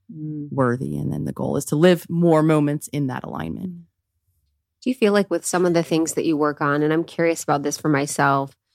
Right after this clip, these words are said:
Speaker 3: do you find any of your things that you've worked on with healing that you feel, like, good on? You're like, "You know what? I think that one, I know we're never done," but do you feel like there's any part of your life that feels complete, that feels like a chapter has closed?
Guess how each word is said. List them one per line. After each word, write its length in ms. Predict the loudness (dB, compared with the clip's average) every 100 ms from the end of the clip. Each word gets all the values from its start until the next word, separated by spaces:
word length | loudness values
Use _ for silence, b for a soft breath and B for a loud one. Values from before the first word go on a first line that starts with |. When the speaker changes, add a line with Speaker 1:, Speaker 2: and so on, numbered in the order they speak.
| _ _ -2
Speaker 3:
do 80 | 0
you 80 |
find 400 | 2 4 4 2 0
any 340 | 2 4 4
of 140 | 2 0
your 380 | 0 0 -2 -6 -6 0
things 280 | 2 2
that 120 | 0 -6
you've 200 | -6 -2
worked 280 | -2 0
on 160 | 0 2
with 140 | 0 0
healing 480 | 0 2 2 2
that 120 | 0 -2
you 100 | -2
feel, 200 | 0 0
like, 240 | 0 0
good 200 | -2 0
on? 260 | 0 0 -4 -2
You're 140 | 2
like, 180 | 2 0
"You 60 | 0
know 80 |
what? 260 | 2 2 0 -6 _ _ _ _ _ -6
I 60 | -2
think 200 | 0 2
that 180 | 0 2
one, 300 | 2 2 -2 _ _ _ _ 0
I 60 |
know 120 | 4 6
we're 100 | 4
never 280 | 2 0
done," 300 | -2 -4 -4
but 160 | -4 -4
do 80 | -4
you 60 | -2
feel 180 | 0 0
like 100 | 2
there's 160 | -2
any 180 | 0 -2
part 200 | 0 -2
of 80 | -2
your 100 | -2
life 200 | -4 -6
that 200 | -10 -4
feels 520 | 0 2 0 -2 -8 _ _ _ _ _ -4
complete, 560 | -4 0 -2 -2 -8 -20 _ -2
that 180 | 0
feels 260 | 2 2 0
like 100 | -6
a 60 | -6
chapter 560 | -4 -4 0 0 0 -2
has 200 | -6 -6
closed? 580 | -2 0 2 0 -4